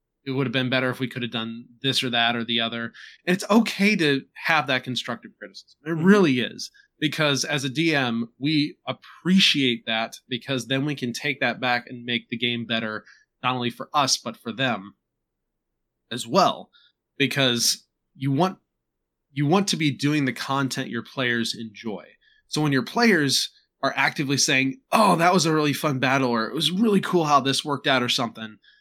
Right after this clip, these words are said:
Speaker 1: you'll know, "Oh, okay, this is the type of thing that was enjoyable. Maybe I can do a little more of this type of thing."
Speaker 2: Yeah, and one of the neat things about that is, is, like, just kinda going back to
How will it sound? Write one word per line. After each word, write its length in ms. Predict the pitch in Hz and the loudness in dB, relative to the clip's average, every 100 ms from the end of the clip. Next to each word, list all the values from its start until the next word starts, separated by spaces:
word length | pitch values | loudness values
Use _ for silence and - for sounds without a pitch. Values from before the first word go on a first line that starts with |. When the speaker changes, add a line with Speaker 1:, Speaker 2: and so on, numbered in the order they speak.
| _ | _
Speaker 1:
you'll 140 | 156 156 | 0 2
know, 400 | 156 147 143 - | 4 4 0 0
"Oh, 240 | 233 175 196 | 2 4 2
okay, 480 | - 131 117 131 - _ _ _ | 0 0 2 0 -6 _ _ _
this 160 | 175 185 | 0 0
is 100 | 147 | 0
the 100 | 139 | -2
type 300 | - 135 120 | 0 0 -2
of 100 | - | -6
thing 400 | - 123 120 123 | -4 -4 -4 -2
that 200 | 123 120 _ _ _ _ _ | -2 -2 _ _ _ _ _
was 240 | 135 139 | -2 0
enjoyable. 560 | 147 135 208 269 127 110 | 0 0 2 0 -2 -4
Maybe 300 | 117 120 127 | -2 -2 -2
I 80 | 127 | -4
can 160 | 139 | -6
do 180 | 131 120 | -4 -2
a 80 | 120 | -2
little 240 | 117 127 | -4 -4
more 240 | 202 262 127 | -2 -2 -2
of 80 | 101 | -6
this 220 | 98 - | -8 -6
type 140 | 113 | -6
of 100 | - | -10
thing." 20 | _ _ _ _ _ _ - | _ _ _ _ _ _ -14
Speaker 2:
Yeah, 240 | 147 113 - | -12 -12 -10
and 200 | 175 165 - - _ | -8 -8 -14 -20 _
one 120 | 208 247 | -4 -4
of 120 | 214 | -4
the 60 | |
neat 180 | 196 190 | -8 -6
things 200 | 165 151 | -4 -4
about 300 | 135 131 135 | -4 -4 -4
that 180 | 127 113 | -2 -4
is, 200 | 113 110 | -6 -10
is, 120 | 110 | -12
like, 220 | 117 127 - - | -12 -12 -16 -16
just 200 | 156 147 | -12 -10
kinda 200 | 185 175 | -8 -6
going 220 | 143 147 139 | -6 -6 -6
back 240 | 135 139 | -8 -8
to 440 | - 135 127 123 | -12 -10 -12 -14